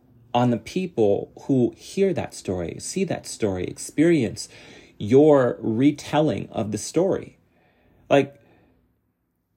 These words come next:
the joy that I get when I hear about how my friends and my family members, my loved ones, have conquered the adversities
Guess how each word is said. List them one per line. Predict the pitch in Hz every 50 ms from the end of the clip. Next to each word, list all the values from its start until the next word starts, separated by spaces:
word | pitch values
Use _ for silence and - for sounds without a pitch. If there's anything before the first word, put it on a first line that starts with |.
| _ _ _ _ _ _ _ _ _
the | - 123 139 139
joy | 127 110 117 135 147 160 175 175 151 120 110 104 104 101 - - _ -
that | 110 120 120 123
I | 123 127 135 147
get | 131 110 - 120 104 - - - _ _ _ _ _
when | - 107 117 117 117
I | 110 117 123
hear | 120 - - - 135 120 117 113
about | 104 98 104 98 98 101 -
how | - - - 123 113 110 107
my | 104 104 107 110 120 131 135
friends | 131 - - 127 117 107 92 95 - -
and | 113 104 98
my | 98 101 110 120 131
family | 131 131 - - 123 113 107 107 101 95
members, | 95 95 92 92 101 98 - - -
my | 110 113 120 123
loved | 127 120 113 110 101 - -
ones, | 104 95 92 95 - - - - - - - - -
have | - - 127 117 - - -
conquered | - - - - - 160 170 160 - - 110 95 - - - - _ - - - - - -
the | - 113 117 117
adversities | 110 101 101 120 131 151 143 - - 120 92 90 95 98 - - -